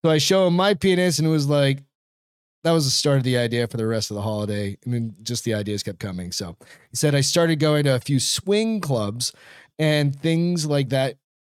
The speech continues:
just to see if I had the confidence and ability to have sex in front of swingers. I ended up meeting up with a guy there who paid me." I, I originally was like, "Oh shit, he met up with a dude,"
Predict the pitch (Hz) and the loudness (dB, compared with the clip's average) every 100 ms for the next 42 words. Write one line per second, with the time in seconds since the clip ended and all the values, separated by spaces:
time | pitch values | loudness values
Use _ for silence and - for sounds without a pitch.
0 | _ _ 143 170 170 - - - 202 180 | _ _ -2 0 0 0 -2 0 2 2
1 | 147 143 135 139 131 123 - 147 147 143 | 2 2 2 2 0 -4 -4 -4 -2 -2
2 | 135 123 123 120 120 127 120 113 113 104 | -4 -4 -4 -2 -2 0 0 -2 -2 -4
3 | 117 107 104 98 98 98 - 170 180 87 | -6 -6 -8 -10 -10 -8 -4 -2 -2 -4
4 | - - - - - 139 147 139 139 151 | -12 -20 -20 -18 -2 2 4 2 0 0
5 | 151 151 147 143 139 127 131 139 135 127 | 2 4 2 0 -2 0 0 2 2 2
6 | 117 127 110 143 139 131 113 123 123 113 | 0 -2 0 0 0 -2 -4 -4 -6 -10
7 | 107 131 135 127 143 147 151 143 131 117 | -10 -12 -8 -4 -2 0 0 0 0 0
8 | 113 - 131 - 143 107 104 113 120 92 | -2 -2 -2 0 0 0 -2 -2 -2 -6
9 | 92 107 | -8 -10